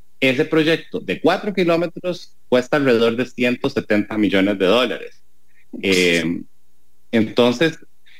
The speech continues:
hemos hecho, o sea, son, aquí hay proyectos que se aplauden cuando son para los carros, y no estoy diciendo que no se debiera hacer circunvalar el arco norte. Es un proyecto que incluso debió haberse hecho muchos años atrás,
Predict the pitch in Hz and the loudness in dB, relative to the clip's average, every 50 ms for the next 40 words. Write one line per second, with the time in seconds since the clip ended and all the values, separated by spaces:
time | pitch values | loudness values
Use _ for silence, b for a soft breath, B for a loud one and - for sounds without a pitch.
0 | - - - - 139 151 175 190 196 190 202 190 185 - 190 180 180 185 160 131 | -18 -10 -2 0 2 4 4 4 4 2 2 0 2 2 2 2 2 2 0 0
1 | 117 - 135 131 131 - - 113 - - 131 139 135 - - 180 175 160 180 175 | 0 -2 -4 -4 -4 -6 -6 -4 0 0 0 0 0 0 0 0 2 2 0 -2
2 | - - - 82 - - - - 92 - - 95 90 82 - - - 101 98 98 | -2 -6 -8 -10 -10 -8 -6 -6 -4 -2 0 0 0 0 -2 -4 -4 -2 -2 0
3 | - - 117 120 123 127 131 131 147 143 139 - 123 107 92 101 - 101 98 - | 2 4 4 4 4 2 0 0 -2 -2 0 0 -2 -2 -2 -4 -6 -6 -4 -2
4 | - 131 135 135 131 135 131 - - - 156 143 120 123 143 - - 135 127 127 | 0 0 2 2 0 0 -2 -2 -2 0 2 2 2 0 -4 -4 -2 0 0 0
5 | 127 - 151 151 147 139 143 135 131 127 139 131 - 123 107 101 101 - 113 107 | 2 2 4 4 4 4 4 2 2 2 0 0 0 0 0 0 0 2 2 2
6 | 101 101 98 95 101 101 98 - 98 - - 95 92 87 82 82 92 95 90 82 | 4 2 2 0 0 -2 -4 -4 -6 -4 0 2 2 4 4 4 2 2 2 2
7 | - 104 104 120 127 123 - 78 73 - - - - 117 110 110 - - 127 117 | 4 4 4 4 2 2 0 -4 -4 -6 -6 -4 0 2 2 2 2 0 0 0
8 | - 92 82 - 113 123 123 120 123 143 131 127 113 104 101 104 107 107 104 107 | 0 0 0 4 4 4 4 4 2 0 -2 0 0 0 0 2 0 0 0 -2
9 | 104 - 113 101 - 110 110 113 143 - - 107 101 95 90 95 90 92 - - | -6 -8 -8 -8 -8 -2 2 2 2 2 2 0 -2 -2 -2 -2 -4 -6 -4 -4
10 | - - - - - | -4 -4 -4 -8 -14